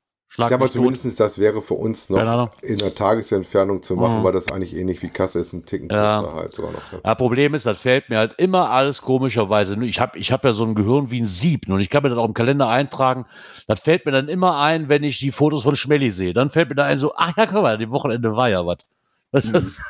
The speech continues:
Speaker 1: so,
Speaker 2: Das
Speaker 1: eigentlich
Speaker 2: sehen wir
Speaker 1: schade
Speaker 2: gerade.
Speaker 1: drum.
Speaker 2: Siebenundzwanzig Tradis, zwölf Mysteries, drei Labs,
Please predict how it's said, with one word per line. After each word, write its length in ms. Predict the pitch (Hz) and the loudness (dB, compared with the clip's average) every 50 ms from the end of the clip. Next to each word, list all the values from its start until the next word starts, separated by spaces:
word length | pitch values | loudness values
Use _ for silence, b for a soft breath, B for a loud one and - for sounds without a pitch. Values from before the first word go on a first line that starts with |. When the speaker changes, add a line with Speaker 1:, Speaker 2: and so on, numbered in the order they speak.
| - - - | -16 -10 -4
Speaker 1:
so, 80 | - 127 | -4 -4
Speaker 2:
Das 80 | - B B B B B | -4 B B B B B
Speaker 1:
eigentlich 160 | - 107 117 123 | -2 0 2 2
Speaker 2:
sehen 100 | 131 131 | 2 2
wir 80 | 127 | 2
Speaker 1:
schade 200 | - 151 139 123 | 2 2 2 2
Speaker 2:
gerade. 120 | 117 117 101 | 0 -2 -2
Speaker 1:
drum. 120 | 101 92 | -4 -6
Speaker 2:
Siebenundzwanzig 560 | 95 95 127 175 175 - - 135 127 131 123 - | -6 -6 -4 -4 -4 0 0 0 0 0 -4 -4
Tradis, 440 | - 120 113 113 117 113 - - - | 2 2 2 2 0 -6 -8 -8 -2
zwölf 260 | - 98 113 110 - | 0 2 2 2 0
Mysteries, 600 | 101 101 101 - - 98 104 104 104 101 101 - | -4 -4 -4 -4 -4 -4 -2 0 0 -2 -4 -6
drei 200 | - - 85 90 | -4 0 0 0
Labs, 500 | 95 90 87 90 - - - - - - | 2 2 0 -4 -4 -6 -20 -20 -20 -20